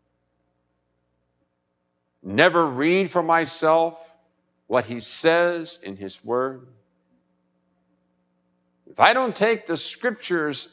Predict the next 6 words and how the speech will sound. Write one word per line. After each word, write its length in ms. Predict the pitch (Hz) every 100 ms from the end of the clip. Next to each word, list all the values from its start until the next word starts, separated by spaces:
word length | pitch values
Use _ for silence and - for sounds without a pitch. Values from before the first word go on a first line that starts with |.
| _
seriously, 1080 | - - 220 247 175 110 - 98 87 95 113 _ _
I 140 | 131 139
cannot 800 | - 240 262 156 131 - - -
keep 380 | 208 226 190
his 320 | - 156 156 -
commandments. 1120 | - 185 240 214 98 - _ _ - - -